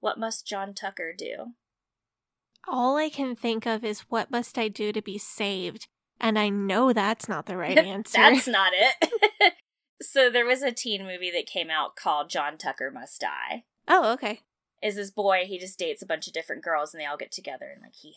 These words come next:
Speaker 1: has to be dead.
Speaker 2: Oh, that sounds fun.
Speaker 1: 'Cause I, I'm, he hurt me. Yeah, it's a good time. I think Ashanti's in it, and the guy that plays John Tucker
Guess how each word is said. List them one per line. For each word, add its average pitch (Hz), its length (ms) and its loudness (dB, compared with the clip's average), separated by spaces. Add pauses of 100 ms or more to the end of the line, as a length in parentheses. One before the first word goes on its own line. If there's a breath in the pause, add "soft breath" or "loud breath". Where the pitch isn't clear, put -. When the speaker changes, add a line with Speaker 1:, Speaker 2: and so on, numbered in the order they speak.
Speaker 1:
has - 140 -12
to - 100 -16
be 180 160 -18
dead. - 480 -20
Speaker 2:
Oh, 427 180 0
that 233 180 -2
sounds 440 240 -6
fun. 302 300 -2
Speaker 1:
'Cause - 80 -10 (220)
I, 156 220 -4
I'm, 160 160 -12
he 175 280 -14
hurt 175 220 -8
me. 131 320 -12 (300)
Yeah, 302 300 10
it's - 140 2
a 453 60 0
good 415 160 2
time. 233 380 4 (300)
I 196 60 -14
think 262 200 -8
Ashanti's 202 640 -8
in 202 180 -2
it, 202 300 -4
and 180 300 -4
the 170 100 -10
guy 165 400 0
that 165 180 -4
plays 175 400 -4
John 165 240 -4
Tucker 151 640 -6